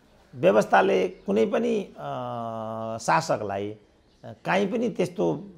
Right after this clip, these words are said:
अवरोध पुर्याएको खोइ मलाई अनुभव छैन। कतिपय मुलुकले सैनिक रूपमा पनि आफूलाई अगाडि बढाएका छन्। जस्तो दक्षिण, अ, कोरिया सैनिक नेतृत्वले नै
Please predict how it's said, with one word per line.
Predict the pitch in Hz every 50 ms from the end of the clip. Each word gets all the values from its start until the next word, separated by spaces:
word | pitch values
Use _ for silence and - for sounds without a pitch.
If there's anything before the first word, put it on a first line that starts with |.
| 143 - -
अवरोध | - 165 151 156 143 143 - -
पुर्याएको | 151 147 143 135 - 156 - -
खोइ | - - 151 147
मलाई | 135 131 120 113 110
अनुभव | 104 104 101 98 98 90
छैन। | - - 98 95 101 104 110 - _ _ _ - - - - - - - -
कतिपय | 165 165 190 175 196 220 220
मुलुकले | 196 190 208 202 196 175 196 208 180
सैनिक | - - 175 175 175 175 165 151
रूपमा | 156 151 170 208 165 151
पनि | 147 160 147 135
आफूलाई | 123 117 117 113 117 120 123 123
अगाडि | 120 117 117 113
बढाएका | 107 110 107 107 104 101 101
छन्। | - 104 101 101
जस्तो | 127 127 - - 139 127 123 - - _ _ _ _ - 127
दक्षिण, | 143 135 - - 160 151 131
अ, | 98 - - - 143 127 120 113 -
कोरिया | - 135 123 120 120 117 117 120 123 - - _ _ _ - - -
सैनिक | - - 175 175 180 180 175 175 170
नेतृत्वले | 147 156 143 123 147 143 131 - 139 123 120 117
नै | 117 135 139 143